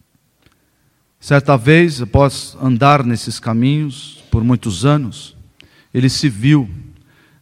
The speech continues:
dentro de casa, sem condições, sem, a, a, sem disposição de sair da sua casa, encolhido num canto da sala,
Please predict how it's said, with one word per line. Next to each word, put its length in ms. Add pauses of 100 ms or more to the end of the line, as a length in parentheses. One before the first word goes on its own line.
dentro 480
de 120
casa, 580 (580)
sem 360
condições, 920 (180)
sem, 760 (420)
a, 280
a, 140
sem 380
disposição 1120 (560)
de 120
sair 540
da 140
sua 240
casa, 520 (220)
encolhido 720
num 180
canto 440
da 160
sala, 720